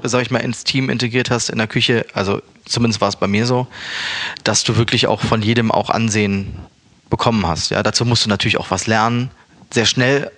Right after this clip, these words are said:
sehr, du brauchst eine sehr, sehr schnelle Auffassungsgabe. Und du brauchst natürlich auch dieses gewisse, diesen gewissen Taste, ja, weil ohne, dass du irgendwie Sachen vernünftig abschmecken kannst, wird dir halt kein Koch irgendwie, ja, irgendwie Credits geben, ja.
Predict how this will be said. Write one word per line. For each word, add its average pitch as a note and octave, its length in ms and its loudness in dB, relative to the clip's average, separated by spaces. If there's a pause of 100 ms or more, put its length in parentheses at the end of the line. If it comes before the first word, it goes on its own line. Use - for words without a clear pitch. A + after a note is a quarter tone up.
sehr, A2+ 200 0
du F#2 220 -10
brauchst G#2 220 -2
eine A2+ 60 0
sehr, C3 160 2
sehr B2+ 120 2
schnelle B2 240 0
Auffassungsgabe. B2+ 840 -2 (800)
Und C#3 160 4
du C#3 60 0
brauchst C#3 200 2
natürlich C#3 220 0
auch C3 60 2
dieses B2 220 0
gewisse, C3+ 540 2
diesen B2 220 -2
gewissen C3 640 -2
Taste, B2 420 0
ja, A#2 220 2
weil A2 260 2 (240)
ohne, C#3 240 2
dass A#2+ 200 0
du B2 80 -2
irgendwie B2 300 0
Sachen A#2+ 420 -2
vernünftig - 460 0
abschmecken A#2 400 -2
kannst, A#2+ 380 -2 (480)
wird A#2 160 2
dir A#2 80 4
halt A#2 140 2
kein B2 240 2
Koch - 320 -2
irgendwie, C#3 520 0 (720)
ja, B2 180 2 (320)
irgendwie B2 240 2
Credits D#3 400 0
geben, G2+ 280 -2
ja. A#2 220 0